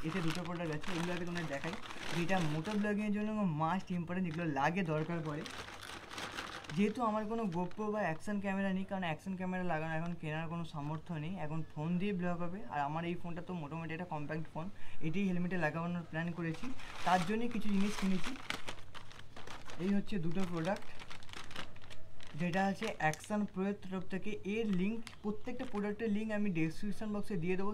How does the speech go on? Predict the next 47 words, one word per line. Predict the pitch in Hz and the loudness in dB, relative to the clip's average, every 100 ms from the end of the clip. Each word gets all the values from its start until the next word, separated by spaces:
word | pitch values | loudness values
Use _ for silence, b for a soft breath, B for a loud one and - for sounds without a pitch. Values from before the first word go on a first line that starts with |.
| 202 | 8
সেখান | 170 180 185 | 10 10 8
থেকে | 190 180 | 0 2
গিয়ে | 185 | 2
তোমরা | 190 190 | 0 -2
চেক | 156 180 | 0 0
আউট | 175 | 0
করতে | 190 - 180 | -2 -2 0
পারো | 196 185 | 2 2
যদি | 165 165 | 6 8
তোমাদের | 170 165 170 - | 8 6 0 -2
কেনা | 151 170 175 175 - B B 175 | 0 2 0 0 0 B B 4
ইচ্ছা | - 214 | 4 2
হয়, | 208 196 | 2 0
সেখান | 175 175 | 0 2
থেকে | 175 | 2
তোমরা | 180 180 | 2 0
কিনতেই | 156 156 202 180 | -2 -2 -2 -4
পারো। | 180 262 - B B B B B 190 | -4 -6 -10 B B B B B 0
এইটা | 233 254 | 0 0
হচ্ছে | 247 247 | -2 2
action | 165 156 - 214 202 | 2 2 -2 -4 0
প্রোয়ের | 208 208 | -2 -2
তরফ | 202 202 208 | -2 -4 -4
থেকে। | 202 262 233 170 | -4 -6 -6 -4
এটা | 180 | -2
হচ্ছে | 190 208 - - | 0 -2 -2 -2
chin | 240 233 214 | 0 2 2
mount, | 214 262 - - B B - | 2 0 -6 -10 B B 0
চিন | 208 208 | 2 4
মাউন্টটা | 208 208 208 | 2 0 -2
তোমাদের | 208 208 | -4 -4
খুলে | 190 196 185 | -2 0 0
দেখাচ্ছি, | 165 190 - 262 - - - 139 | 2 0 -2 -4 -2 -2 -4 -4
এই | 147 | -2
দেখে | 160 | 0
নাও | 175 175 | 2 0
একে | 170 175 | 0 -2
একবার। | 170 208 247 | -2 -4 0
আর | 156 - 165 | 0 0 0
green | 190 226 | 2 2
কালারটা | 226 220 226 | 2 0 2
নিয়েছি | 220 226 214 | 2 2 2
এই | |
কারণে, | 202 214 214 | 2 2 4
কারণ | 202 170 | 2 2
green | 185 202 | 2 2
এটা | 190 | 4